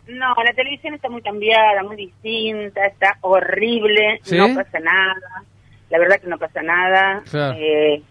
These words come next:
Speaker 1: me han llamado de dos o tres programas, pero yo soy muy cara y no, no
Speaker 2: ¿Sí?
Speaker 1: sé pagar, así que, que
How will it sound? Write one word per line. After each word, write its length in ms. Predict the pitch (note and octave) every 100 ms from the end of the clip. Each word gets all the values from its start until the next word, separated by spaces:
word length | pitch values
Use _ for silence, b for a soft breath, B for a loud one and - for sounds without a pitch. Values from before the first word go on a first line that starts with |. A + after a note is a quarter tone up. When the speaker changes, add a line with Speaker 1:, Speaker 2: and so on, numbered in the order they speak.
| _
Speaker 1:
me 100 | A#3
han 60 | C4+
llamado 420 | C#4 B3 B3 G3
de 80 | F3
dos 100 | F3+
o 60 | F#3
tres 140 | F#3+ F3+
programas, 420 | F#3+ G3 A3 -
pero 580 | F3+ E3+ E3+ E3 D#3 - _ -
yo 120 | -
soy 120 | -
muy 180 | F#3 F#3
cara 440 | F#3 G3+ G#3 G#3+ -
y 260 | E3 D#3
no, 300 | D3+ E3+ D#3+ D#3
no 200 | D#3 D#3+
Speaker 2:
¿Sí? 80 |
Speaker 1:
sé 80 | C4 A#4+
pagar, 280 | F3 F#3+ G3+ -
así 120 | -
que, 120 |
que 40 | -